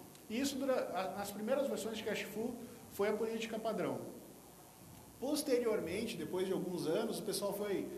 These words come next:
refinando isso e começando a pensar em políticas mais otimizadas pra fazer cache daquilo que não era trivial,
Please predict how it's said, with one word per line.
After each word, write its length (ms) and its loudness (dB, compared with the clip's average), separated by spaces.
refinando 600 0
isso 240 0
e 40 -4
começando 400 -2
a 60 0
pensar 360 0
em 80 -2
políticas 540 0
mais 220 0
otimizadas 760 -2
pra 120 0
fazer 300 2
cache 340 2
daquilo 300 0
que 80 0
não 180 0
era 160 2
trivial, 540 -2